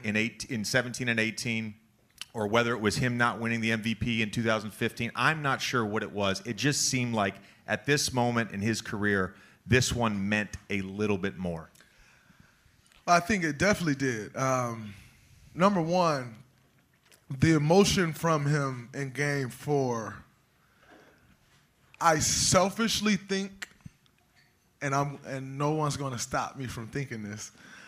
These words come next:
Speaker 2: I selfishly think it was in protection of me.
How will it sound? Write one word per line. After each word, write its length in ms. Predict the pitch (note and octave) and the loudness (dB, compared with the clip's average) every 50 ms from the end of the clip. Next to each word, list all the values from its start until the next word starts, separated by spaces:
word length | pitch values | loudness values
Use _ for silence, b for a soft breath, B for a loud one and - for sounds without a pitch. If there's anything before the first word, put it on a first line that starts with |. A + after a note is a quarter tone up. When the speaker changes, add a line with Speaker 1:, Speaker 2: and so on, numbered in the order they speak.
| B B B | B B B
Speaker 2:
I 200 | - - D3+ C3+ | -4 0 0 2
selfishly 760 | - - - - A3+ B3 C4 G#3+ G3 G#3 E3+ - E3+ E3 D3+ | 2 2 4 6 6 6 6 6 4 2 2 2 2 0 0
think 400 | C#3+ - - G3 F#3 D#3 C#3+ - - _ - - B B B B B B B B B B B B _ _ _ _ _ _ | 0 0 -2 -2 -2 -2 -4 -8 -14 _ -20 -20 B B B B B B B B B B B B _ _ _ _ _ _
it 160 | - F3 D#3+ | -2 -2 0
was 400 | C3+ D#3 D3 C3+ - - - - - - _ _ _ _ - | 0 0 -2 0 0 -2 -4 -4 -8 -14 _ _ _ _ -2
in 100 | E3 D#3+ | -2 -2
protection 520 | - D3 D3 - - F3+ D#3 - - D3 C3+ | 0 -2 0 2 2 2 2 0 -4 -4 -4
of 100 | B2+ B2 | -4 0
me. 320 | C3 E3+ G3 A#2+ G2 - | 2 2 2 2 0 -6